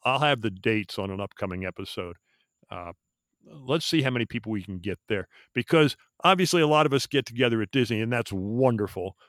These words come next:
But there are other site, other races where you see a large turnout from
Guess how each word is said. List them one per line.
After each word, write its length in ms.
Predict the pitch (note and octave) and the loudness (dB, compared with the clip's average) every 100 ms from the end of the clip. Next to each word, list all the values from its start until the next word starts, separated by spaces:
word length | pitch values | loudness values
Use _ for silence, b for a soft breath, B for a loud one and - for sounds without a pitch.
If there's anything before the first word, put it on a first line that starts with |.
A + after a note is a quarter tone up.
| _ | _
But 120 | C#3 C#3+ | -6 -2
there 220 | G3+ F#3+ | 2 4
are 80 | D#3 | 6
other 240 | D#3 C#3+ | 6 4
site, 340 | - C3 A#2+ A#2+ | 0 0 -2 0
other 320 | C3 C#3+ C3 A2+ B2 | -2 -2 -4 -6 -10
races 760 | G#2+ A#2 A#2+ A2+ G2+ F2+ - _ _ _ _ | -4 -2 -2 -2 -6 -8 -12 _ _ _ _
where 420 | A2+ G#2 G2+ G#2 - _ | -8 -4 -4 -6 -14 _
you 140 | A#2 G#2 | -6 -6
see 260 | - A#2 | -2 0
a 80 | A2+ | 0
large 360 | G2+ G#2 G2+ - | 0 0 -2 -4
turnout 460 | - G2+ F#2 F2 - _ _ _ _ _ | -6 -6 -6 -10 -14 _ _ _ _ _
from 360 | F#2+ F#2 F2+ | -8 -8 -8